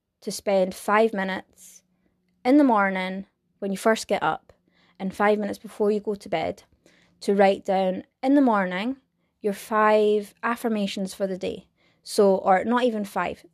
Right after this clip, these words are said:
two, three, whatever. Affirmations for the day, things you intend to achieve that day. And then at the end of that day, do two, three things you're grateful for that day.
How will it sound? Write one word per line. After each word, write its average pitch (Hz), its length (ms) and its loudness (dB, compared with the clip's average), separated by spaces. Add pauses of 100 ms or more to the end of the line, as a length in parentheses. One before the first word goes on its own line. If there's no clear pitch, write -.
two, 190 320 -2 (100)
three, 202 320 -6 (100)
whatever. 190 460 -4 (420)
Affirmations 254 600 0
for 208 120 -8
the 196 80 -4
day, 190 180 -6
things 240 340 -4
you 247 100 -4
intend 254 680 -2
to 240 160 -6
achieve 190 600 -6 (100)
that 185 380 0
day. 170 340 -8 (760)
And 214 200 -2
then 202 180 0
at 208 140 -8
the 226 100 -8 (100)
end 294 280 4
of 285 120 -2
that - 280 -2
day, 269 340 -4 (960)
do 220 280 6
two, 214 440 2
three 233 340 -4
things 196 440 -4
you're 190 160 -4
grateful 190 540 -4
for 170 300 -10
that - 240 -10
day. - 280 -12